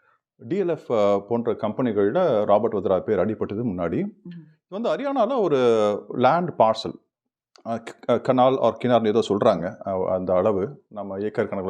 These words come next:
Speaker 1: சொல்ற
Speaker 2: ஃபார்ட்டி
Speaker 1: மாதிரி.
Speaker 2: ஏக்கர்ஸ் சொல்றோம்.
Speaker 1: ஃபார்ட்டி ஏக்கர்ஸ் சொல்ற மாதிரி. ஆ, so ஃபார்ட்டி ஏக்கர்ஸ் வாங்கி, but அவங்க பேர்ல வாங்கி வித்திருக்காங்கன்ற, that means
Speaker 2: ம்.
Speaker 1: ஒரு தேர்ட் பார்ட்டி ஏஜென்ட்டை வச்சு பண்ணிருக்காங்கன்னு சொல்றாங்க. ஆ, so இதுல வந்து பயனடைஞ்சது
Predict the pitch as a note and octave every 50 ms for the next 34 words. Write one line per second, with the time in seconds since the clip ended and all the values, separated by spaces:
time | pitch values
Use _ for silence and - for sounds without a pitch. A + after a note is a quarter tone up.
0 | - - - - G3+ G#3 - - G3+ G3 F#3 F#3 - F#3 F3+ - - F3 E3+ E3+
1 | - F3 D3+ D#3 C3 A#2 A#2 A2+ - - F#2 F2 F#2 D#2+ D#2+ F2 E2 F#2 - -
2 | - _ _ _ _ _ _ _ _ _ - B2 A2+ A2 G#2+ G#2+ G#2+ G#2+ A2 -
3 | F3 - C3 B2+ B2 D#3 D#3+ - E3+ C#3 A#2 A2 A2+ A#2+ C#3 D3 D3 F#3 A#3 A#3+
4 | A3 - - C3 A#2+ A#2+ A#2 B2 A#2+ A#2+ F3+ G#3+ C4 C#4+ A#3+ F#3+ F3+ F3 E3+ G3
5 | A3+ - C3 D3 D3+ - - C#4+ G#3 - - B2+ A#2+ A#2 A2 A2 G2+ G#2 G2+ F#2+
6 | F#2+ F#2 G2 - C2+ - - A#2 G2 A#2 A2 F#2+ F#2 F#2+ F2 D#2+ - C3+ E3 D#3
7 | - - B2+ A#2 A#2 - A2 G#2 G2+ G2+ F#2+ - F2 F2+ - - D#2+ - G2 G2+
8 | G2 - - F2 F#2 F#2+ F#2+ - - F2 F2 F2 E2+ D#2+ D2+ D2 F#2 C#3 B3+ -
9 | _ - _ _ _ _ _ _ _ _ - G#2 G2+ G2 G2 G2+ - - - -
10 | D#3 C#3 C3 A#2+ B2 A#2+ D3 F#3+ - - A2 B2+ E3 F3+ D#3+ C#3 B2+ B2+ A#2+ G3+
11 | A#3 E3+ A2+ F#2 D#2+ D#2+ D2+